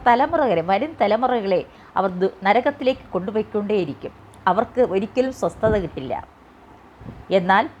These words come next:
അന്നദാനം നടത്തുകയോ അതുപോലെ തന്നെ പാവപ്പെട്ടവരെ സഹായിക്കുകയോ എന്ന് വെച്ചാൽ ഭിക്ഷക്കാർക്ക് പൈസ കൊടുക്കാനല്ല ഞാൻ പറയുന്നത്,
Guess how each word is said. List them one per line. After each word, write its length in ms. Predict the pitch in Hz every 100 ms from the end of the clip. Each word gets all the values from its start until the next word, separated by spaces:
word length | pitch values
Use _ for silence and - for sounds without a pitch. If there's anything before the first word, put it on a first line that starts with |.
| - -
അന്നദാനം 520 | 196 247 240 240 240 240
നടത്തുകയോ 600 | 196 175 202 185 170 165 - - - - 196
അതുപോലെ 400 | 208 233 262 254
തന്നെ 180 | 226 202 202 -
പാവപ്പെട്ടവരെ 640 | 202 240 269 262 254 247 -
സഹായിക്കുകയോ 680 | 170 180 220 226 190 165 147 - - - -
എന്ന് 120 | - 226
വെച്ചാൽ 200 | 226 269
ഭിക്ഷക്കാർക്ക് 480 | 226 277 269 277 277
പൈസ 180 | 240 226 285
കൊടുക്കാനല്ല 580 | 269 277 277 262 220 285
ഞാൻ 80 | 233 180
പറയുന്നത്, 420 | 151 139 131 101